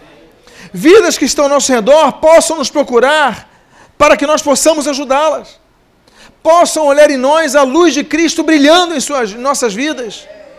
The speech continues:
sendo nós a própria bênção.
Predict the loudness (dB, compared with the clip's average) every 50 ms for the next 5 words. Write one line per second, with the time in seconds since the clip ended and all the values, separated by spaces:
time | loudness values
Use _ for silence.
0 | -20 -20 -20 -20 _ _ _ -8 -8 -6 -2 0 0 0 0 0 -2 -4 -2 -2
1 | 0 0 0 0 0 -2 -4 -4 -2 -2 -2 -2 -2 -2 -2 0 2 2 2 2
2 | 2 0 -2 -2 -4 -4 -6 -8 -8 -10